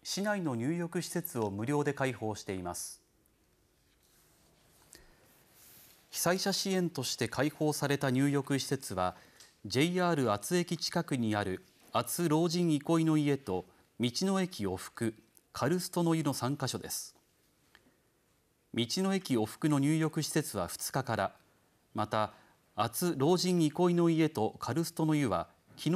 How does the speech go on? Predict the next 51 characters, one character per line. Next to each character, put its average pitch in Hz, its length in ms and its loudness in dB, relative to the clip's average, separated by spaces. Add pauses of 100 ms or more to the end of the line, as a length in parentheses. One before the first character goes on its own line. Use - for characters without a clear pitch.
日 - 20 -6
か 143 100 0
ら 104 100 2
無 101 120 0
料 139 160 2
で 135 100 2
開 113 180 0
放 104 200 -4
さ 101 140 -4
れ 95 100 -4
て 92 100 -6
い 87 80 -6
ま 85 100 -4
す。 - 240 -6 (1200)
美 120 100 0
祢 156 100 2
市 - 80 -6
で 123 120 2
は、 95 240 0 (600)
豪 185 260 2
雨 170 80 2
の 135 80 4
影 127 180 2
響 123 300 -2
で 110 140 2
水 - 260 0
道 185 220 2
局 151 260 -2
の 123 140 4
施 - 80 -4
設 131 260 -2
が 101 120 2
一 101 200 -2
部 139 120 0
使 143 260 -2
え 147 40 2
な 139 120 0
く - 100 -4
な 127 80 2
っ - 40 -12
て - 160 -2
い 90 60 -4
て、 90 280 -6 (520)
市 - 200 0
内 165 180 4
の 127 140 2
広 165 340 0
い 135 60 -2
範 139 260 0
囲 107 100 2
で 110 280 -2